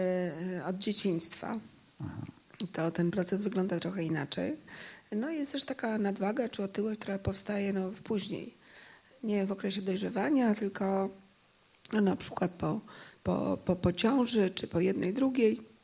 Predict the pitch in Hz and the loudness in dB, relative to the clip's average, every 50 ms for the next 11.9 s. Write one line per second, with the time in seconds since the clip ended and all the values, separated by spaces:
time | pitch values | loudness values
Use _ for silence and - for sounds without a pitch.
0 | - - - - - - - - - - - - - - - - - - - - | -20 -20 -20 -20 -20 -20 -20 -20 -20 -20 -20 -20 -20 -20 -20 -18 -18 -18 -16 -18
1 | - - - - 196 208 226 233 220 - 233 220 233 226 240 220 - 196 175 160 | -18 -14 -8 -4 -4 -2 -2 -2 0 0 2 2 2 0 0 0 0 -2 -4 -2
2 | 151 - 147 - 165 160 - - 160 165 156 165 - - 190 214 214 220 220 220 | -2 -2 -2 -2 -2 -2 0 0 2 2 0 0 -2 -2 0 2 2 2 2 2
3 | 220 - - 208 208 190 208 202 185 185 208 196 175 185 - - - - 208 190 | -2 -2 -2 0 0 0 2 2 2 2 2 2 0 2 0 -2 -4 0 2 2
4 | 202 196 - 170 175 - - 196 - - - - - 202 - - - - - - | 4 4 2 0 0 -2 -4 -4 -4 -4 -6 -6 -4 -4 -2 -4 -4 -6 -8 -12
5 | - - - - - - - - - - - - 202 - 196 190 190 196 196 - | -14 -16 -20 -18 -16 -12 -10 -10 -8 -8 -4 -4 -2 0 0 0 -2 -4 -6 -6
6 | - 226 - - 226 202 180 185 - 196 190 - 269 370 - - - 285 294 262 | -4 -4 -2 0 0 0 0 -2 -2 -4 -2 -2 -4 -4 -4 -4 -2 2 2 2
7 | 233 226 - - - - - 113 233 196 202 202 196 202 196 185 190 185 185 190 | 2 0 -2 -6 -6 -6 -4 -2 0 2 2 2 2 2 2 2 2 4 4 4
8 | 202 208 202 185 170 165 165 170 170 175 180 170 156 - 85 82 - - 101 98 | 6 6 4 4 4 4 4 4 4 4 4 2 2 2 0 -2 -2 -2 0 -2
9 | - - - - 175 175 175 175 175 185 196 196 190 208 180 170 185 185 180 185 | -2 -2 0 0 2 4 4 4 4 4 2 2 2 0 0 -2 -2 -2 -2 -2
10 | 208 285 - - - - - - - - - - - - - 214 196 - 208 214 | -2 -2 -6 -10 -16 -14 -12 -10 -10 -10 -10 -12 -12 -6 -4 -2 -2 -2 -2 -2
11 | 190 202 214 - 208 208 214 196 - - 339 339 302 277 262 254 240 254 | -2 -2 -2 -2 0 0 0 2 2 2 2 2 2 2 2 0 0 -2